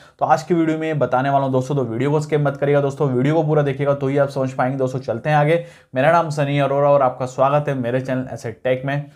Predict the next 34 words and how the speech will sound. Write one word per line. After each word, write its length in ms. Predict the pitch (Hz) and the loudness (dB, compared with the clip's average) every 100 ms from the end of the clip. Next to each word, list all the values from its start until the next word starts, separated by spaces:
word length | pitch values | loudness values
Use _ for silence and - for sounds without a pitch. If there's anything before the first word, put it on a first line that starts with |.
| _ _ _ _ - | _ _ _ _ 0
तो 80 | |
दोस्तों, 240 | 156 156 165 | 2 4 2
जैसा 300 | 143 131 156 | 2 2 2
कि 120 | 160 | 2
मैंने 180 | 156 151 | 2 2
बताया, 280 | 135 143 147 | 2 2 2
मैं 100 | 139 | 2
आपको 260 | 123 - | 0 0
बताने 280 | 127 127 131 | 0 2 0
वाला 240 | 139 131 135 | 2 2 2
हूँ 140 | 143 | 0
Samsung 420 | 143 120 120 143 | 0 -4 -2 -4
कीबोर्ड 340 | 127 123 127 131 | -2 0 0 0
के 80 | |
अंदर 240 | 127 127 127 | 0 2 2
दो 280 | 127 127 135 | 2 2 2
जो 140 | 123 | 2
ऑप्शन 300 | 107 104 143 | 0 -2 -2
होते 240 | 135 131 | 0 0
हैं, 60 | 131 | 0
या 80 | 127 | 0
बोल 100 | 131 | 0
सकते 220 | 127 135 | -2 -2
हैं 60 | 131 | 2
दो 120 | 127 | 2
सेटिंग 380 | 123 107 131 143 | 0 -4 0 0
होती 180 | 135 | 0
है, 60 | 135 | -2
इसका 180 | 123 120 | -2 -4
नाम 200 | 120 120 | -4 -2
है 80 | 120 | -4
ट्रांसलेट 520 | 107 110 117 135 131 | -2 -4 -2 -2 0
और 100 | 127 | 0
ट्रांसलिटरेट। 840 | 127 110 123 127 120 123 143 143 | 0 -2 -2 -4 -6 0 0 0